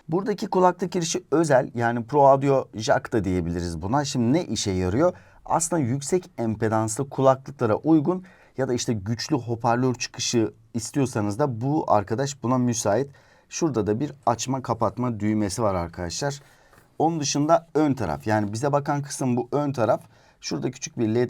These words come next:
ışık var. Şurada S D kart girişi var. İnanılmaz bir termal sistem var. Çünkü içerisindeki performansı birazdan anlatacağım size. Bu performansı sağlayabilmek için çok iyi bir hava sirkülasyonu olması lazım.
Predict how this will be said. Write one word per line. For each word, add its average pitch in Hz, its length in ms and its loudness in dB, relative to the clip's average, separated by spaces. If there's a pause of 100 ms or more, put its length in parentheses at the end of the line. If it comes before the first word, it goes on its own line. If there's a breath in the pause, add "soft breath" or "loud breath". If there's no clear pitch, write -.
ışık 127 300 -4
var. 113 140 2
Şurada 135 360 0 (220)
S - 140 -12
D 120 180 0 (120)
kart 135 280 2
girişi 104 360 0
var. 156 220 0 (180 soft breath)
İnanılmaz 175 560 2
bir 165 80 4
termal 143 640 2 (160)
sistem 123 560 2
var. 82 240 -2
Çünkü 143 300 -4
içerisindeki 151 1000 -4 (120)
performansı 139 720 2
birazdan 131 320 2
anlatacağım 123 600 2
size. 170 240 -2 (420 soft breath)
Bu 165 100 -4
performansı 131 720 2
sağlayabilmek 139 720 2
için 165 260 -4 (340 loud breath)
çok - 240 -2
iyi 139 120 4
bir 175 80 2
hava 143 320 4
sirkülasyonu 131 720 -4
olması 101 400 -2
lazım. 90 400 0